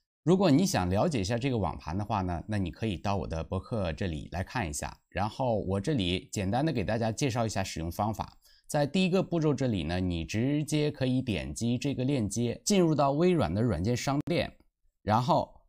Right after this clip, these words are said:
直接点击取得就可以了。在这里呢，我显示产品已经安装。T Drive 目前仅支持 Windows 系统，而且版本必须高于一九零四。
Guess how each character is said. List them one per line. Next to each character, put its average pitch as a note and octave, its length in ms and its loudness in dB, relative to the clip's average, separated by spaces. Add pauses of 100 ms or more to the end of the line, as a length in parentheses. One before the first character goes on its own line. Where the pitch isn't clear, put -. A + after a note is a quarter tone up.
(220)
直 C#3 220 4
接 D#3 220 4
点 F2 260 0
击 A#2+ 400 0 (100)
取 G2 280 0
得 F#2 400 0
就 A#2+ 120 0
可 E2+ 200 -6
以 F#2 100 0
了。 - 200 -8 (1000)
在 F#3+ 140 4
这 G3+ 140 6
里 A2 120 4
呢， A2+ 180 2
我 C3 220 2
显 G2+ 300 -2
示 B2 180 -2
产 A2+ 240 -2
品 A2 180 0
已 F2 160 0
经 G2 200 -4
安 G#2+ 180 0
装。 G2+ 260 -2 (320)
T F#3 200 4
Drive E3 420 4
目 A3 180 6
前 G#2+ 520 0 (100)
仅 G2+ 320 2
支 F3 220 0
持 - 480 -2 (340)
Windows C3+ 480 2
系 G2+ 240 0
统， - 260 -10 (1300)
而 D#3+ 140 4
且 G2 300 0
版 B2 360 0
本 F2 320 0
必 C#3+ 100 -2
须 B2+ 140 -4
高 B2 320 0
于 F#2 320 -2 (320)
一 C#3+ 160 0
九 F2 220 -6
零 D2+ 180 -6
四。 - 400 -4